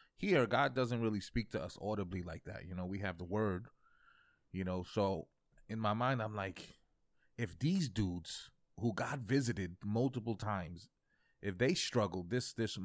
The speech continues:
this much with, you know, just relying on a promise from God, it's gotta be harder for us who we're not talking to God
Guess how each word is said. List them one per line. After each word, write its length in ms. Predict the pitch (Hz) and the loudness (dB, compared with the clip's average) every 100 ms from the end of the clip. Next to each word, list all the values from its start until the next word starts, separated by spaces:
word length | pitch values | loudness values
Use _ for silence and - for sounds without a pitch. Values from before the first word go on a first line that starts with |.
| 101 | -6
this 300 | 98 127 131 | -2 0 0
much 320 | 120 104 - 107 | 0 -2 -2 -2
with, 200 | 101 - _ - - - _ | 0 -2 _ -20 -20 -20 _
you 160 | 95 104 | -4 0
know, 180 | 98 92 | 0 -2
just 460 | 95 - - - _ _ - _ - - | -4 -6 -10 -14 _ _ -20 _ -20 -12
relying 540 | 104 107 110 117 113 107 | -4 0 2 2 2 0
on 100 | 98 | -2
a 60 | |
promise 400 | 85 - 110 107 | 2 2 4 0
from 240 | - 101 92 | -2 -6 -2
God, 400 | 104 123 110 82 - - - | 2 4 2 -2 -8 -16 -10
it's 180 | 87 | -8
gotta 240 | - 175 123 | -6 -4 -4
be 180 | 92 - | -4 -6
harder 300 | - 104 92 | 2 2 2
for 180 | - 101 | 0 2
us 220 | 170 - | 2 0
who 80 | - | -2
we're 160 | 98 123 | 0 2
not 260 | 131 110 - _ _ | 2 0 -2 _ _
talking 300 | 143 175 110 | 0 0 -2
to 100 | 98 | -4
God 200 | 87 95 | -6 -8